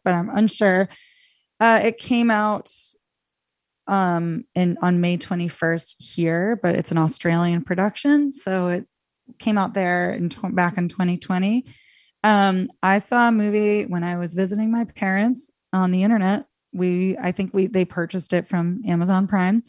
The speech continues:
called The Dry, which is based off of a novel by Jane Harper, and it's a mystery crime drama. Um, and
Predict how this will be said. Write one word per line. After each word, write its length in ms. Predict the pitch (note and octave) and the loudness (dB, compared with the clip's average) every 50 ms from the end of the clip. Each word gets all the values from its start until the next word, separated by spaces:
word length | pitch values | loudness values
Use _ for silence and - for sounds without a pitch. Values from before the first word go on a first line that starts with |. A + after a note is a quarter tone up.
| _ _ _ _ _ _ _ | _ _ _ _ _ _ _
called 360 | - - G3+ F#3+ F#3 F3+ E3+ - _ _ - | -4 0 0 0 2 -2 -4 -8 _ _ -14
The 160 | C#3+ D3 F#3 | -6 -4 -4
Dry, 680 | F3+ D3+ D3+ D#3+ D3+ C#3+ D3 D3+ E3 G3+ A3+ C4+ D#4 E4 - _ _ _ _ _ _ _ _ _ _ _ | -2 -2 -2 -2 0 0 2 2 2 2 0 0 -4 -6 -12 _ _ _ _ _ _ _ _ _ _ _
which 380 | - F#3 G3 F#3+ F#3 - - - - | 2 4 4 4 2 0 -8 -6 -2
is 240 | F#3+ G3 F#3+ E3 - - - | -2 -2 -2 -2 -6 -6 -2
based 320 | F#3+ F#3 G3 G#3+ - - | -2 0 0 -2 -2 -2
off 200 | A3+ A3 A3+ - | 0 0 0 0
of 80 | - A3+ | -2 0
a 60 | B3 | 0
novel 720 | A#3+ A3 G3+ G3 G3 G#3 G3+ G#3 G3+ G3+ G#3 G#3 - - _ _ | 2 2 0 0 -2 -2 0 0 0 0 -2 -4 -6 -10 _ _
by 160 | - F#3 F3+ | -6 -4 -4
Jane 300 | F3 D3+ F#3 F3 E3+ F3 | -4 -2 -2 -2 0 0
Harper, 600 | F#3+ F#3 - F3 E3+ E3 - F#3+ F#3 F#3+ G#3 A3 - | -2 -2 -2 -4 -4 -4 -2 -2 0 0 0 0 -2
and 120 | F3 E3+ E3 | -2 -2 -2
it's 160 | E3 - - | -4 -4 -4
a 300 | F3 E3+ E3 E3 E3+ - - _ _ _ _ _ _ _ _ | -2 -2 -2 -2 -4 -6 -10 _ _ _ _ _ _ _ _
mystery 560 | - F#3 F#3 F#3 F3+ F3+ - - F3+ F3 E3+ E3+ | 0 4 4 4 4 0 -4 -4 -4 -2 -2 -4
crime 680 | - - - F3 E3 E3 E3 E3 F3 G#3 A#3 B3 A#3+ _ _ _ _ _ | -4 -2 -2 0 0 0 0 -2 -2 -2 -2 -4 -6 _ _ _ _ _
drama. 480 | - F#3+ F#3 E3+ E3+ E3 E3+ F3 G#3 A#3 - _ - - - - _ - _ _ | -8 -6 -4 -2 -2 -2 -2 -4 -4 -6 -10 _ -20 -20 -20 -20 _ -20 _ _
Um, 580 | - G#3 G#3 G3+ G3 F#3+ F#3 F#3 F#3 F#3+ F#3+ F#3 _ _ _ _ _ _ _ _ _ _ _ - _ - | 2 4 4 6 4 4 2 2 0 -2 -4 -6 _ _ _ _ _ _ _ _ _ _ _ -14 _ 0
and 480 | A3 A#3+ A#3+ G#3+ G3+ G3+ G#3+ A#3+ C4 | 2 4 4 4 4 4 4 4 4